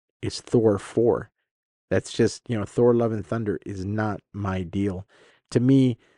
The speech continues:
that character story ended with Thor Ragnarok,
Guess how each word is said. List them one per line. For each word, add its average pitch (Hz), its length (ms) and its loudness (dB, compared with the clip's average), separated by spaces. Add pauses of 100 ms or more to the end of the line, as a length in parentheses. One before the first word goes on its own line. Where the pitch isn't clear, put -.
(280)
that 123 280 4 (380)
character 107 400 2
story 104 600 -2
ended 107 380 -4
with 98 220 -6
Thor 98 280 2
Ragnarok, 90 760 -2